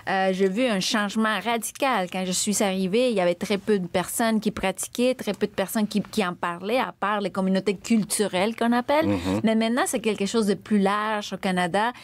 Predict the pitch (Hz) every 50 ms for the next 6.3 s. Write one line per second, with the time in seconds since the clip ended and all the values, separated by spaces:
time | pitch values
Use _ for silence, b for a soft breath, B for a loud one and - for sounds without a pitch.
0 | B B B - 202 180 196 190 - 208 208 240 233 226 190 185 202 190 175 170
1 | 185 180 180 170 - - 185 185 226 226 220 - 247 214 196 190 - 208 208 240
2 | 302 B B B B B B B - - - - 226 240 247 254 226 202 185 208
3 | 202 196 190 196 196 208 220 220 208 185 175 - - 226 226 226 226 233 208 175
4 | 196 190 - - - 208 - 214 185 - - 190 190 196 202 - - 202 175 170
5 | 185 214 226 - 208 175 175 175 175 180 175 175 180 170 165 170 165 - - 403
6 | 392 285 233 226 254